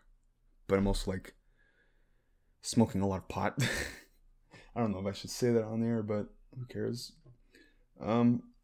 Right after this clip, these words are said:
that's really just me right now. You know, I was, like, in a slump,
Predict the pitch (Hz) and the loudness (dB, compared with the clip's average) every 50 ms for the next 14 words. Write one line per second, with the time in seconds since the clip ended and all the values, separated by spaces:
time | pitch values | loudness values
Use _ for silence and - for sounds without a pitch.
0 | _ _ _ - _ _ _ _ _ _ _ - - - - _ _ _ - - | _ _ _ -20 _ _ _ _ _ _ _ -20 -20 -20 -20 _ _ _ -14 -14
1 | - _ - 117 117 117 - - 120 113 107 101 95 95 95 - - 92 - - | -14 _ -4 -2 -2 0 0 2 2 2 2 2 0 -2 -4 -4 -6 -6 -2 0
2 | 98 98 95 92 85 - - 98 95 95 92 95 95 - - - _ _ _ _ | 0 0 0 -2 -4 -8 -8 -6 -6 -4 -4 -4 -6 -8 -10 -20 _ _ _ _
3 | _ _ _ _ _ _ _ _ _ _ _ _ _ _ _ _ _ _ - - | _ _ _ _ _ _ _ _ _ _ _ _ _ _ _ _ _ _ -8 -4
4 | 101 95 92 92 90 - _ _ _ _ _ _ _ _ _ _ _ - - 101 | -4 -4 -2 -4 -6 -10 _ _ _ _ _ _ _ _ _ _ _ -6 -2 0
5 | 104 110 104 98 - - - 101 92 - - - - - - - _ _ _ _ | 4 4 4 4 4 4 2 2 2 2 -4 -12 -16 -18 -20 -20 _ _ _ _
6 | _ _ - - - - - - _ _ - _ - 110 107 101 - - - - | _ _ -20 -20 -20 -20 -20 -20 _ _ -18 _ -6 -4 -4 -2 -4 -4 -4 -4
7 | 98 95 98 104 104 104 | -2 -2 0 -2 -2 -4